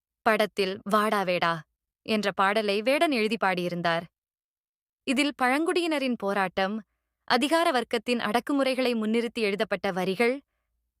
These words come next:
பரவலாக அனைவரின் கவனத்தையும் ஈர்த்தது. பல்வேறு திரைப்படங்களில் பணிபுரிந்து வரும் வேடன், அவரது பாடல்களுக்கு ஏகப்பட்ட ரசிகர்களை தன்வசம் வைத்துள்ளார்.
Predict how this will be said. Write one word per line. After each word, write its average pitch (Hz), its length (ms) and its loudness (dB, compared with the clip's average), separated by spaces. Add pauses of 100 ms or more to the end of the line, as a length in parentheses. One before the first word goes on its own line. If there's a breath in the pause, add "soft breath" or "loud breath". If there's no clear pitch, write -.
பரவலாக 294 680 2
அனைவரின் 277 540 0
கவனத்தையும் 254 580 0
ஈர்த்தது. 175 460 0 (1120)
பல்வேறு 339 360 0
திரைப்படங்களில் 240 720 -2
பணிபுரிந்து 226 500 -2
வரும் 220 220 0
வேடன், 185 400 0 (160)
அவரது 240 360 2
பாடல்களுக்கு 262 680 0 (100)
ஏகப்பட்ட 285 500 0
ரசிகர்களை 226 640 0
தன்வசம் 196 460 -2
வைத்துள்ளார். 170 500 0